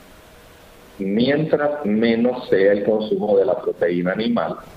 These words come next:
mejor es la oportunidad que usted le da a sus riñones en que puedan funcionar más adecuadamente,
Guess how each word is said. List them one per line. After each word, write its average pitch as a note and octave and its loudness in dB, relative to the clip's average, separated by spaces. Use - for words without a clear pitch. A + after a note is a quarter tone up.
mejor D3 2
es A#2+ -2
la G#2+ 2
oportunidad B2+ 0
que - -6
usted A2+ 0
le A#2 2
da G#2+ 0
a F#2+ -2
sus G2 -2
riñones G#2+ -2
en D#3+ 2
que E3 0
puedan C#3 2
funcionar G#2+ 0
más G#2+ -4
adecuadamente, G#2 0